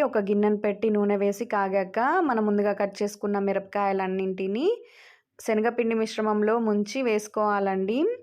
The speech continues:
ఇలా ఒకదాని వెంట ఒకటి తీసి వేసుకుంటూ ఒక సైడ్ ఫ్రై అయిపోయాక తర్వాత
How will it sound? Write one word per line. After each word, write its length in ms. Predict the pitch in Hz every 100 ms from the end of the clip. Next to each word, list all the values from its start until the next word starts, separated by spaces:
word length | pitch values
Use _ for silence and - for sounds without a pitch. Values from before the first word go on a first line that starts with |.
| - _ _ _
ఇలా 240 | 220 240 294 302
ఒకదాని 460 | 220 220 220 220
వెంట 260 | 214 208 208
ఒకటి 400 | 214 208 202 202
తీసి 340 | 196 196 196 202
వేసుకుంటూ 680 | 190 190 - 202 196 247 330 494 - _ _
ఒక 160 | 214 220
సైడ్ 380 | 226 226 226 285
ఫ్రై 220 | 254 214 208
అయిపోయాక 720 | 214 208 214 202 202 196 269 381 508 - _ _ _ _ -
తర్వాత 460 | 226 220 233 226